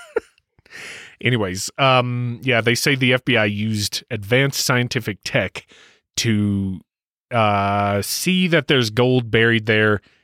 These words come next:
and then they pushed these treasure hunters out, took it all,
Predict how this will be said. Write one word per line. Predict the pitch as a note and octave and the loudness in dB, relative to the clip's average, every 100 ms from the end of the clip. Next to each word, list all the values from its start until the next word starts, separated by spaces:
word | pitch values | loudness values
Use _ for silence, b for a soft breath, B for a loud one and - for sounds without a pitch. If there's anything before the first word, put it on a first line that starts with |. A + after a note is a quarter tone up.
| _ _ | _ _
and | F2+ G2 G#2 | -4 -2 0
then | G#2 | 0
they | G2+ | 0
pushed | - B2+ - - - | 0 -2 -2 -2 0
these | G#2+ G#2 G2+ G2 - | 2 2 -2 -6 -10
treasure | - B2 A2+ G#2 | -6 -4 -2 -2
hunters | A2+ G#2 G2 | -2 -2 0
out, | G2+ G2 G2 _ _ _ _ - | 2 2 0 _ _ _ _ -6
took | D3 | -2
it | B2+ | 2
all, | G#2+ G#2 G#2 | 4 4 2